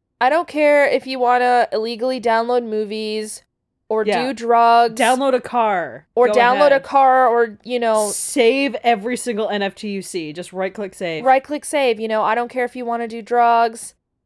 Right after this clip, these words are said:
Speaker 1: I'm here for you to, you know, b-, you know, protest and, and protect the trees and all that shit.
Speaker 2: Yeah. Don't
Speaker 1: And
Speaker 2: pay when you go into the T T C. I
Speaker 1: I
Speaker 2: don't
Speaker 1: don't
Speaker 2: give a
Speaker 1: c-, yeah,
Speaker 2: shit.
Speaker 1: I don't give a shit, you know? Like,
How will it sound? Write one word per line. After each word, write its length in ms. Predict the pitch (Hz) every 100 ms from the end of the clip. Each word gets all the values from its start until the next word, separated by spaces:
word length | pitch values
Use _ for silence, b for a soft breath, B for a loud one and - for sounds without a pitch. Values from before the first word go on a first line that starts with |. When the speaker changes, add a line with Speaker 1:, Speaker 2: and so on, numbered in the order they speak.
| _ -
Speaker 1:
I'm 180 | 233
here 240 | 226 247 240
for 140 | -
you 520 | 233 240 233 240 233 226 _ _ _
to, 260 | - 240 226
you 160 | 208
know, 400 | 226 214 208 202 - 202 _ _ _ 208
b-, 80 | -
you 200 | 214 233
know, 160 | 214 - _ _
protest 1000 | - 277 262 - 262 240 233 233 - - _ _ _ _
and, 280 | 226 208 -
and 240 | - 190 196
protect 460 | 226 - 254 -
the 80 | 240
trees 440 | 247 - 247 240 226
and 160 | 208
all 140 | 226 233
that 180 | 233
shit. 320 | 226 254 240 - _ _
Speaker 2:
Yeah. 220 | 269 220 165 _
Don't 160 | - 262
Speaker 1:
And 120 | 233
Speaker 2:
pay 120 | 269
when 120 | 262 240
you 60 |
go 200 | 202 240
into 100 | 240
the 80 | 233
T 160 | 233 240
T 120 | 247
C. 280 | - 240 170
I 160 | 247
Speaker 1:
I 40 | 277
Speaker 2:
don't 120 | 294
Speaker 1:
don't 60 | 269
Speaker 2:
give 60 |
a 40 | 156
Speaker 1:
c-, 60 |
yeah, 160 | 311 339
Speaker 2:
shit. 60 | 214
Speaker 1:
I 80 | 269
don't 160 | 294
give 180 | 285 302
a 60 | 311
shit, 340 | - 214 196
you 120 | 196
know? 260 | 202 202 214
Like, 360 | 240 208 202